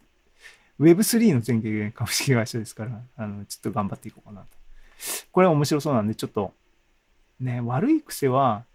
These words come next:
できもしないのにあれもやりたい、これもやりたいって散漫になることがいけないんですよね。戒めながらやっていきたいなと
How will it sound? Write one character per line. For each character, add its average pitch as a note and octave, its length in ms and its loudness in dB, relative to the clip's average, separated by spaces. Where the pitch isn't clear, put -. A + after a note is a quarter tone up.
で G#3 140 0
き - 120 -8
も C4+ 120 2
し - 140 -4
な C3+ 100 2
い C3 40 2
の B2+ 80 4
に A#2+ 120 0
あ A#2 80 0
れ B2+ 80 0
も D3 100 -2
や C#3 120 0
り C#3+ 80 -4
た D3 100 -4
い、 B2 60 -2
こ - 120 -8
れ B2 80 0
も B2 140 -2
や A2+ 100 -2
り A2 80 -6
た A#2+ 120 -4
い A2+ 40 -4
っ - 20 -4
て - 100 -20
散 C#3 260 -6
漫 D3+ 100 -4
に D3+ 120 -6
な D3 100 -4
る A#2+ 60 -6
こ A2 100 -12
と G#2 60 -10
が G#2 80 -8
い G2+ 60 -12
け G#2 100 -14
な G2+ 80 -12
い G2 60 -16
ん G#2+ 40 -20
で - 60 -20
す - 80 -20
よ G#2+ 80 -12
ね。 A#2 180 -8
戒 C#3+ 200 0
め C3 120 -2
な B2+ 120 -2
が A#2 60 -6
ら B2+ 120 -16
や B2 60 -4
っ - 40 -12
て B2 100 -6
い - 20 -4
き - 60 -20
た A2+ 140 -4
い A2 40 0
な A2 160 -2
と - 120 -20